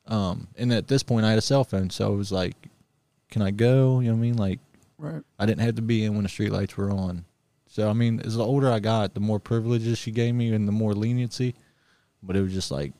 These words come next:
Speaker 1: once I was sixteen, seventeen, I started going to high school senior parties.
Speaker 2: Yeah.
Speaker 1: Be home when I am. Like, and if I
Speaker 2: And
Speaker 1: can't get in, I'm staying the night with somebody.
Speaker 2: Right. And you know what? I mean, take a, and again, so at this point in high school, it was just weed, right?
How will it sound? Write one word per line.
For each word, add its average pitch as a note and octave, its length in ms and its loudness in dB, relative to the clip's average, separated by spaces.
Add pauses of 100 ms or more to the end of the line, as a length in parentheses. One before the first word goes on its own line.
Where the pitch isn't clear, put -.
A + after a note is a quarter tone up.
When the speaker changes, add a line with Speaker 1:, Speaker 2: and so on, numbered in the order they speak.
(520)
Speaker 1:
once G2+ 220 -4
I F#2+ 60 0
was F2+ 160 -4
sixteen, G2+ 480 -2
seventeen, G#2 420 -2
I G2+ 60 -2
started G2+ 260 -2
going G2+ 200 -2
to G2+ 80 -2
high A2 160 -4
school G#2 200 -6
senior A2 280 -4
parties. A2+ 480 -2 (420)
Speaker 2:
Yeah. - 540 -4 (500)
Speaker 1:
Be G2+ 100 -2
home G#2+ 240 0
when A2 100 0
I A2 200 2
am. G#2 180 -2 (720)
Like, F2+ 260 -6 (800)
and G#2 100 0
if - 80 4
I A3 120 4
Speaker 2:
And A3+ 80 2
Speaker 1:
can't A2+ 180 2
get A#2+ 140 2
in, C3 120 2
I'm A#2 120 0
staying A#2+ 240 -2
the B2 100 0
night G#2 80 -4
with - 80 -10
somebody. G2+ 300 0
Speaker 2:
Right. - 180 -8
And A3+ 100 2
you A3 80 4
know G#3 140 4
what? G3+ 300 2 (720)
I - 60 -6
mean, C3+ 320 0 (380)
take D#3 160 -2
a, C#3+ 60 2
and C#3 140 -2 (200)
again, D#3+ 200 2
so E3+ 160 6
at E3 80 2
this G#3+ 140 4
point E3 300 2
in E3+ 40 0
high G3 140 4
school, F3 160 2
it F3 60 6
was D#3 100 4
just D3 140 0
weed, D3 260 2
right? C#3 260 0